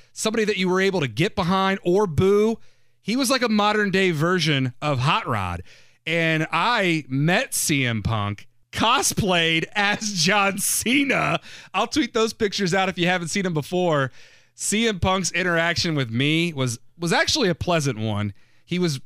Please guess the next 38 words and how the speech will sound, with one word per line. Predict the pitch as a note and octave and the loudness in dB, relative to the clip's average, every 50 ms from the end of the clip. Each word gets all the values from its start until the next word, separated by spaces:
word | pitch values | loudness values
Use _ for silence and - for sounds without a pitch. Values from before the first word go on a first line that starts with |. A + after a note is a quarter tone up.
| - - | -14 -10
surprised | - - G3+ E3+ - - G3 A#3+ D#4 E4 A3+ E3 F#3 | -6 -6 -4 -2 0 0 2 2 2 0 -2 -4 -8
at | - | -10
first, | - - - G#3+ A3 G3 E3 - - | -8 -4 0 0 0 0 0 -2 -4
but | E3+ - | -4 -2
then | G#3 A3 | 0 0
he | A3 F#3+ | 0 0
thought | - - F#3 F3+ | 0 0 0 0
it | F3 | -2
was | D3+ C#3 - | -2 -4 -4
kind | - F3 E3 C#3+ | -2 0 0 0
of | B2 | -2
funny | - - E3 D#3+ D#3 C#3+ C3 B2 - - - - _ - - | -2 0 0 0 2 2 0 -2 -4 -10 -20 -20 _ -14 -6
that | - C#3+ | -2 -2
I | C#3+ C#3 | -2 0
dressed | A#2+ B2+ D#3+ D#3 - - | 0 0 0 0 0 -2
up | D3+ - | -6 -4
as | C#3 B2 | -4 -6
John | A#2 A2+ C3 D#3 D3+ D3 C#3 | -2 0 0 0 0 0 0
Cena | - - - D#3+ D#3 D3 C3+ C3 - - | -2 0 0 0 0 0 0 -2 -2 -4
at | C#3 C#3 B2+ | -6 -6 -4
his | A#2+ C3 D#3+ D#3+ D#3 C#3+ B2+ A#2 - - - - _ - - _ - | -2 0 0 2 2 0 -2 -4 -6 -8 -12 -20 _ -20 -20 _ -6
meet | A2 C3 D3 D#3 E3 D3 | -4 -2 0 0 0 0
and | D3 C#3 | -2 -2
greet | B2 C3+ C3+ C3+ | 0 0 0 0
at | C3 B2 A#2+ | 0 0 -2
a | A2+ | -2
J | A2 B2+ C#3+ C#3+ | -2 0 0 0
D | C#3 C3+ B2+ | 0 0 0
Byrider. | G#2+ A#2+ C3 C3+ C3+ C3 B2 A#2+ A#2+ A#2 A2+ A#2 | 0 0 0 0 2 0 0 0 0 0 0 -2
I | A#2 | -2
believe | G#2+ B2 A#2+ B2+ C3 C3 A2+ | 0 0 0 0 0 0 0
that's | A#2+ A#2+ - - | -2 -4 -4 -4
where | C3 B2+ A#2+ | -2 -2 0
I | A#2 A2+ | 0 0
met | A2+ A#2+ A#2+ B2 A#2+ | 0 0 0 0 0
him | A#2+ A2+ G#2+ G#2 G#2 - - - - - - - | -2 -2 -2 -4 -4 -6 -10 -20 -20 -20 -14 -8
back | - B2+ A#2+ A#2 | -6 -4 -4 -2
in | - A#2 A2 G#2+ G2+ | -4 -4 -4 -4 -6